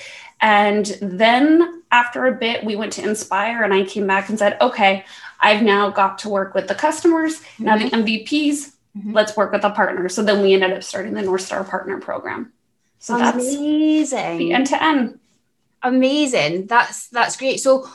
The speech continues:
Speaker 2: when, so when working with customers and when working with partners and the M V Ps,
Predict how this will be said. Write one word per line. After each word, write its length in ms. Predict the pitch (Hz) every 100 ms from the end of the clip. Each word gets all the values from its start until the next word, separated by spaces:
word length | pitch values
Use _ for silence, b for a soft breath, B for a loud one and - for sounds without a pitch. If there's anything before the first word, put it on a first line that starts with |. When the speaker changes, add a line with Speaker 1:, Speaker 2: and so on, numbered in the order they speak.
| B
Speaker 2:
when, 640 | - 208 262 277 277 262 262
so 140 | 277
when 240 | 277 285 294
working 280 | 311 302
with 140 | 285 277
customers 720 | 240 226 - 196 190 190 202
and 180 | - 208
when 220 | 202 196
working 320 | 196 202 208
with 160 | 208 214
partners 580 | 202 190 143 175 185 202
and 140 | 196
the 100 | 180
M 180 | 196 196
V 160 | 202 196
Ps, 480 | 208 185 180 190